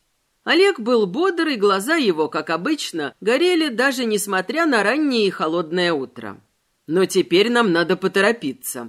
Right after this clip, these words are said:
Старейшины не очень-то любят ждать». Оба колдуна покинули особняк,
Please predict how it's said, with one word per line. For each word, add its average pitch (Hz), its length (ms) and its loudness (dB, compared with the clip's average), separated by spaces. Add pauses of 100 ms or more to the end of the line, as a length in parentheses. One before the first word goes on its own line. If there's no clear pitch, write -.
(160)
Старейшины 196 720 0
не 214 140 2
очень-то 190 480 0
любят 151 400 0
ждать». 131 480 -12 (540)
Оба 339 260 0
колдуна 254 540 0
покинули 233 540 0
особняк, 190 840 -4